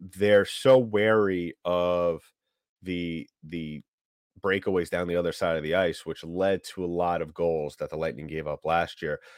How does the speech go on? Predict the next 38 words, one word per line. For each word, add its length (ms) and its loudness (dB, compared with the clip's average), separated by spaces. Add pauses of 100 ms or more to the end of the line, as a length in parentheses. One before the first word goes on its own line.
(160)
I 120 4
think 360 -4
towards 240 6
the 60 2
end 80 4
of 40 -2
the 60 -2
season, 360 -4
if 160 -2
I 60 2
remember, 420 2
I 80 4
think 220 -2
they 100 4
were 200 6
at 160 4
least 240 -4
in 60 -4
the 60 -2
top 320 0
three, 440 0 (320)
if 200 -2
not 360 4
in 220 0 (260)
at 120 4
least 260 0
number 280 4
one 260 2
in 120 -2
the, 120 -2
in 140 -4
the 60 0
league 340 0
for 180 -4
giving 320 -4
up 160 -2
breakaway 420 0
goals. 380 2